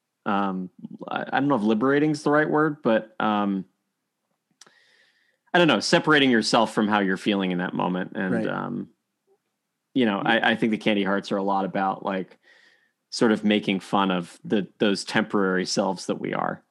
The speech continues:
Speaker 1: you
Speaker 2: Yeah,
Speaker 1: know?
Speaker 2: I think it's healthy to, if you label something, you give it a name, it's, like, less scary, right? Instead of just being like, "What's
Speaker 1: Yeah.
Speaker 2: going on with me? Why am I fucked up?" Et cetera.
Speaker 1: Yeah.
Speaker 2: Um, I love that. That's great.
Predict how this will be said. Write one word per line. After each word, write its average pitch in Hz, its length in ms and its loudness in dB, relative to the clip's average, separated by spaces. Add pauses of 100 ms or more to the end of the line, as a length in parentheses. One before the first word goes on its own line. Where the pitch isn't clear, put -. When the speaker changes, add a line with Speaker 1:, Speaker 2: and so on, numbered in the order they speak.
(220)
Speaker 1:
you 214 120 0
Speaker 2:
Yeah, 196 100 0
Speaker 1:
know? 143 80 -4
Speaker 2:
I 147 60 -2
think 160 240 -2
it's 156 180 -8
healthy 131 360 -4
to, 107 300 -6 (200)
if - 160 -12
you 113 100 -6
label 113 300 -4
something, 107 400 -10
you 101 80 -8
give 101 180 -10
it 98 60 -10
a 98 60 -8
name, 98 300 -10
it's, - 180 -16
like, 98 200 -12
less 90 220 -12
scary, 85 520 -14
right? 101 380 -8
Instead 113 300 -8
of 101 100 -10
just - 180 -18
being 101 140 -10
like, 98 140 -8
"What's 117 80 2
Speaker 1:
Yeah. - 240 4 (100)
Speaker 2:
going 117 200 -16
on 113 40 -8
with 107 160 -10
me? 104 320 -8 (400)
Why 110 280 -2
am 107 120 0
I 104 160 -4
fucked - 380 -10
up?" 95 180 -8 (800)
Et - 160 -10
cetera. 101 200 -4
Speaker 1:
Yeah. 107 240 4 (720)
Speaker 2:
Um, 98 380 -10
I 135 80 -6
love 123 240 -2
that. 98 100 -6
That's 107 180 -6
great. 104 340 -6